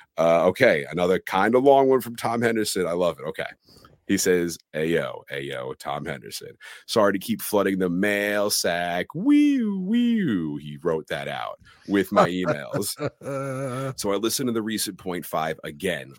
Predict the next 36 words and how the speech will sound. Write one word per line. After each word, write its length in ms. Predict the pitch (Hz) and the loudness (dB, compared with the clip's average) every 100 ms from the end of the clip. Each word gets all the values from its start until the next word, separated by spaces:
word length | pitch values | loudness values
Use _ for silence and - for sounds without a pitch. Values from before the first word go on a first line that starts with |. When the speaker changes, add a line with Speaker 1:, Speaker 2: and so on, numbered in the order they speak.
| - | -10
Speaker 1:
like 200 | 80 73 | -10 -8
the 80 | |
goddamn 480 | 80 90 82 82 80 | -6 -4 -2 -4 -6
psycho 460 | - 82 80 85 78 | -6 -6 -8 -6 -6
I 120 | 76 | -8
am. 180 | 69 67 | -10 -14
I 60 | |
had 240 | 69 76 73 | -12 -12 -8
two 180 | - 110 | -6 -2
guesses 380 | 104 87 - | 0 -2 -4
about 300 | 85 82 78 | -6 -4 -6
the 120 | 82 76 | -6 -4
upcoming 640 | 90 - - 95 90 73 | -6 -4 -6 -4 -4 -4
one-year 1400 | 82 104 117 123 117 120 98 - 90 92 92 92 90 85 | 0 2 2 0 -2 -4 -8 -8 -4 -2 0 0 0 -2
anniversary 1160 | - 78 73 76 73 73 69 64 - - - 50 | -6 -8 -6 -6 -8 -8 -10 -10 -12 -16 -18 _
show. 340 | - - - - - - | -14 -10 -10 -14 -16 -10
Speaker 2:
Mm-hmm. 320 | 95 98 92 82 - - - _ | -8 -6 -8 -10 -18 -20 -20 _
Speaker 1:
Um, 540 | 78 76 73 71 71 73 | -12 -8 -8 -8 -10 -6
somebody 300 | - 131 170 | -2 2 2
else 160 | 151 | 2
guessed. 380 | 131 113 80 - | 2 0 0 -2
What 100 | 85 | -4
did 80 | 101 | -2
they 140 | 113 | -2
guess 400 | 110 98 76 - - | -2 -2 -2 -6 -10
when 100 | 76 | -10
they 140 | 73 | -8
asked? 460 | 71 67 69 - - | -8 -10 -12 -14 -10
Uh, 180 | 82 78 | -10 -6
they 140 | 78 | -4
asked 260 | 80 80 - | -4 -6 -10
us 120 | - | -12
on 60 | 80 | -12
our 160 | 76 | -12
socials. 440 | - 76 76 - | -12 -12 -14 -16
I 60 | - | -20